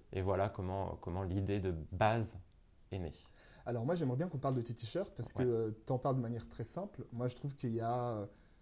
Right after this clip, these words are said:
Speaker 2: un détail qui est hyper important. Euh, d'ailleurs,
Speaker 1: Mm.
Speaker 2: t'en portes un là sur, euh, sur toi.
Speaker 1: Ouais.
Speaker 2: Euh, c'est les broderies.
Speaker 1: Euh, les, les, le style des broderies
Speaker 2: Le style
Speaker 1: ou
Speaker 2: des broderies,
Speaker 1: Le
Speaker 2: ouais.
Speaker 1: style des broderies, c'est, ouais, dessiné en un seul trait.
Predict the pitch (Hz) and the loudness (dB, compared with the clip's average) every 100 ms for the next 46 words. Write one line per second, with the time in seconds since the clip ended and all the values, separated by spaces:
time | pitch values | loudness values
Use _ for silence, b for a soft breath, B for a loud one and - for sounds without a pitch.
0 | b - 113 113 127 151 147 135 - 110 | b -6 -2 -2 0 2 2 0 -4 -4
1 | 113 139 123 113 110 113 - 135 135 123 | -2 -2 0 -2 -6 -10 -4 -2 0 -2
2 | 107 110 117 113 113 - - 127 113 107 | -2 0 2 0 0 -6 -4 -4 -4 -6
3 | - 104 101 104 b b b b - - | -6 -6 -6 -8 b b b b -10 -8
4 | - - 156 170 B B B 104 107 113 | -4 0 0 -2 B B B -4 0 0
5 | 107 107 104 123 120 117 135 139 160 - | 0 -2 -2 -2 0 2 2 2 0 -8
6 | - - - - - - - - - 101 | -20 -20 -20 -20 -20 -20 -20 -8 0 4
7 | 101 101 101 98 101 101 170 156 123 131 | 4 6 6 6 4 2 4 4 4 4
8 | 160 196 160 135 123 120 123 113 113 127 | 4 6 6 6 4 2 2 2 2 4
9 | 120 113 113 139 143 113 107 117 104 113 | 4 6 4 2 2 4 6 4 2 0
10 | 117 113 110 117 117 143 | 2 2 2 2 0 -2